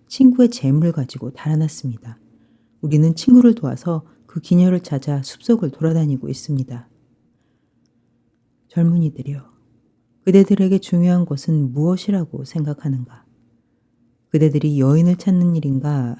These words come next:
자아를 찾는 일인가? 부처님이시여, 우리에게 중요한 것은 우리의 자아를 찾는 일입니다. 젊은이들이여, 그렇다면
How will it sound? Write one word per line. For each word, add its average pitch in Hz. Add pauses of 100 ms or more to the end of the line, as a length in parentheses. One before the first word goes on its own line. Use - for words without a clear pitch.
(160)
자아를 151
찾는 170
일인가? 131 (1800)
부처님이시여, 135 (840)
우리에게 180
중요한 156
것은 139 (880)
우리의 151
자아를 147
찾는 156
일입니다. 123 (1300)
젊은이들이여, 170 (240)
그렇다면 190